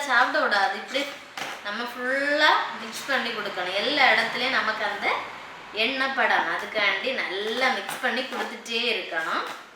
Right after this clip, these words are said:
அப்புறமா நம்ம இடியப்பத்துக்கு விரவேன்ல, அதே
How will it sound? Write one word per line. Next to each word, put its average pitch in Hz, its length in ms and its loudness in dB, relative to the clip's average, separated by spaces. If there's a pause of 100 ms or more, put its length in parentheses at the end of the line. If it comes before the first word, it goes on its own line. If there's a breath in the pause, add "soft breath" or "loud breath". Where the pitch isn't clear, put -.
(840)
அப்புறமா 302 500 4
நம்ம 269 180 2 (100)
இடியப்பத்துக்கு 311 680 -2
விரவேன்ல, 214 560 2
அதே 269 260 0